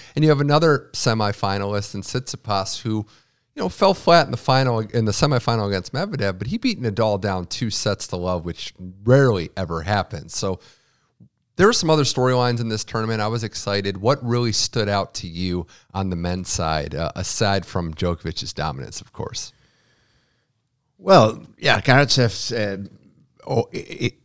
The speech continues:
Speaker 2: it's what catches my eye. It's, i-, it's the, uh, unusual, the most unusual circumstance in, in, in the whole tournament. Uh, what I, I've seen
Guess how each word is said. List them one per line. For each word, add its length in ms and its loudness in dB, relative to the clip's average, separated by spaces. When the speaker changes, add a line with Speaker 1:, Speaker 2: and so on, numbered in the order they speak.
Speaker 2:
it's 220 6
what 300 6
catches 360 4
my 220 0
eye. 180 -2
It's, 200 -4
i-, 240 -6
it's 300 -2
the, 440 0
uh, 80 -4
unusual, 760 2
the 100 -2
most 300 4
unusual 720 4
circumstance 920 -4
in, 200 -6
in, 240 -16
in 100 -20
the 100 -16
whole 260 -6
tournament. 460 -6
Uh, 540 -8
what 280 8
I, 140 6
I've 180 6
seen 500 6